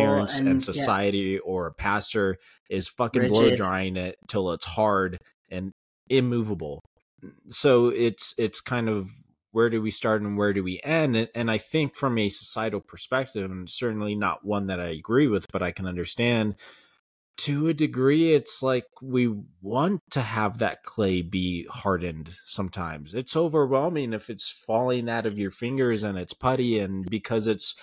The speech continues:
Speaker 1: where do you put yourself into? And as
Speaker 2: Well, it's
Speaker 1: humans,
Speaker 2: also
Speaker 1: we wanna put
Speaker 2: overwhelming.
Speaker 1: ourselves in a box.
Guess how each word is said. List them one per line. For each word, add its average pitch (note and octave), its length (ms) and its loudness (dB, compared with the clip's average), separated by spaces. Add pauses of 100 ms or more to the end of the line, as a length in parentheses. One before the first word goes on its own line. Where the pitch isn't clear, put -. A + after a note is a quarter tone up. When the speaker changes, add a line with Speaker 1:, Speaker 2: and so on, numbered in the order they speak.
(280)
Speaker 1:
where G#2 180 0
do C#3 80 -4
you D3+ 140 2
put D3+ 260 0
yourself A2 440 -4
into? F#2+ 320 -6
And G2 140 -2
as F#2 240 0
Speaker 2:
Well, A2 120 2
it's C#3 40 2
Speaker 1:
humans, E3 200 2
Speaker 2:
also A#3+ 180 4
Speaker 1:
we D4 160 4
wanna A3 520 0
put A3 80 -2
Speaker 2:
overwhelming. B2+ 200 0
Speaker 1:
ourselves B2 320 0
in C3 80 -4
a - 20 -4
box. D3+ 520 -4